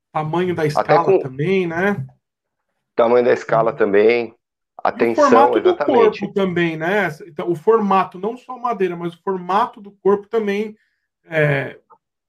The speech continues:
Speaker 1: dá um pouco, digo, o braço angulado, ou como tá o braço também influencia também, né?
Speaker 2: Olha, o braço angulado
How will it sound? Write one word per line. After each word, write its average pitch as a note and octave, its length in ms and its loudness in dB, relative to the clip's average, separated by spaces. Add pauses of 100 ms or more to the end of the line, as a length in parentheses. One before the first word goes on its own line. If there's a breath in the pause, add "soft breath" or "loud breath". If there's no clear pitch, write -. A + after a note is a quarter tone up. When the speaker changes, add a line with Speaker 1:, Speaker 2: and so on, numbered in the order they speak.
(400)
Speaker 1:
dá E3 240 6
um G#3 120 6
pouco, F3 360 4 (440)
digo, F3 260 -2
o D#3+ 40 -2
braço E3+ 460 2
angulado, E3 680 0
ou D3 260 -10
como E3 340 -18
tá E3 140 -2
o D#3 140 0
braço D#3 400 0
também F3+ 320 -18
influencia F#3 680 -16
também, C3+ 340 -20
né? C#3 160 -20 (1160)
Speaker 2:
Olha, D3 360 2
o C#3 120 -2
braço D3+ 460 0
angulado D#3+ 800 0